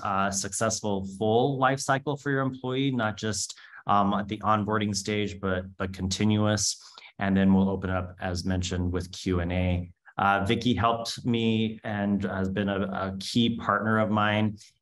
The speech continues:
in building and, uh, creating a lot of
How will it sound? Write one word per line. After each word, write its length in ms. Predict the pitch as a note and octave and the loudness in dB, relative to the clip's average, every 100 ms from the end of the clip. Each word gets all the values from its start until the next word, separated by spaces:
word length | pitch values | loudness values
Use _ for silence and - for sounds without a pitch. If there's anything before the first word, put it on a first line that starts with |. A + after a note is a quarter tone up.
| - | -4
in 220 | A2 G2 | 0 2
building 540 | G#2+ A2+ A#2 A#2 A#2 | 2 4 2 0 -2
and, 420 | A#2 G2 G2 F#2+ F#2+ | -2 -4 0 0 -2
uh, 360 | F#2 F#2 F2+ | -4 -4 -4
creating 480 | F2+ - G#2 G#2 A2 | -6 -2 0 2 0
a 80 | G#2 | -2
lot 320 | G2 G2+ G2+ | 0 2 2
of 160 | G2 | 0